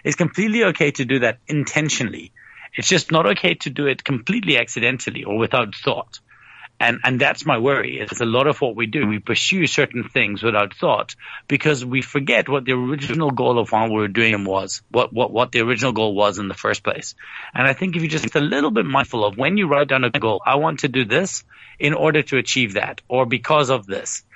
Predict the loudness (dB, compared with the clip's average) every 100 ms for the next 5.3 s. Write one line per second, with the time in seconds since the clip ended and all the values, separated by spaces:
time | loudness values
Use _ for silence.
0 | -10 0 2 4 2 2 2 2 2 2
1 | 2 2 2 2 -2 -8 -20 -8 0 4
2 | 2 0 -2 -2 -2 0 0 -2 -4 -2
3 | -2 -2 -2 -2 -2 0 0 0 -2 -4
4 | 0 0 -2 -6 -10 -8 -2 0 0 2
5 | 2 2